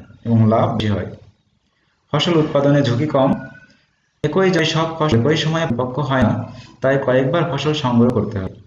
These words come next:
পরিচর্যা বেশি করতে হয় এবং নিয়মিত পানি সেচ দিতে হয়। এছাড়া এরা স্বল্প সময়ের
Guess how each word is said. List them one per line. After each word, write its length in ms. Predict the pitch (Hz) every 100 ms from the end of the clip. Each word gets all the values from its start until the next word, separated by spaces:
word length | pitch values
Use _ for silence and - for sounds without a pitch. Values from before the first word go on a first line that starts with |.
| _ -
পরিচর্যা 300 | 160 160 147
বেশি 180 | - 147
করতে 280 | 160 151 123
হয় 200 | 113 117 - - - -
এবং 260 | 127 127 131
নিয়মিত 360 | 147 147 143
পানি 340 | - 117 113 117
সেচ 240 | 139 156
দিতে 240 | 120 107
হয়। 200 | 101 - - - - - - - - - - - _ _ -
এছাড়া 420 | 117 117 151 160 - - _ _ _ _ -
এরা 200 | 139 139
স্বল্প 420 | - 123 135 170
সময়ের 380 | 165 151 120